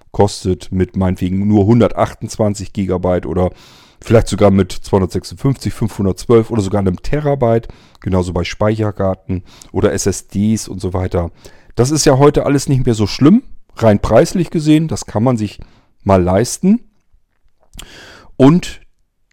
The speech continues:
auf einem Terabyte Stick zum Beispiel, da nehmen neunzehn Gigabyte für ein Windows-Laufwerk nun wahrlich nicht mehr viel Platz, äh, weg. Da ist immer noch jede Menge Platz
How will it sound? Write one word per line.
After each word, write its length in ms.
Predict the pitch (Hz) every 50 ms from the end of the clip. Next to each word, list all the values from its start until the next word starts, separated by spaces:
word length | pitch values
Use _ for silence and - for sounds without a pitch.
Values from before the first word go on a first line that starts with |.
| - - _
auf 460 | 127 135 - - - - - - _ _ _ _ _ _ _ _ _ _ _ _ _ _ _ -
einem 460 | 120 117 117 113 113 107 104 - -
Terabyte 720 | - - 170 202 214 165 107 101 104 98 90 - - - -
Stick 440 | - - - - - 113 - - _
zum 180 | - - 110 90
Beispiel, 580 | 90 87 92 95 - - _ 113 117 143 165 160 -
da 140 | - 98
nehmen 280 | 98 98 95 98 117 123
neunzehn 520 | 107 101 95 101 131 - - 113 101 98
Gigabyte 680 | 95 107 131 139 117 101 - 104 98 98 95 - - - -
für 260 | _ - - 104 98
ein 180 | 92 90 90 90
Windows-Laufwerk 920 | 117 175 185 170 127 - - 101 98 95 95 - - 107 113 - - - - _ _ _ _
nun 160 | - 101 92
wahrlich 320 | 92 90 90 90 98 -
nicht 160 | - 104 - -
mehr 140 | 95 92
viel 160 | - - 104 -
Platz, 320 | - - 92 - - - _ _ _ _ -
äh, 200 | 92 87 82 85 -
weg. 260 | - 92 - - - - - _ _ _ _ _ _ _ _
Da 120 | - 95
ist 180 | 90 - - -
immer 140 | - 104 101
noch 100 | 95 92
jede 420 | 92 92 98 113 123 127 127 120
Menge 220 | 104 104 104 101
Platz 320 | 92 - - 104 - -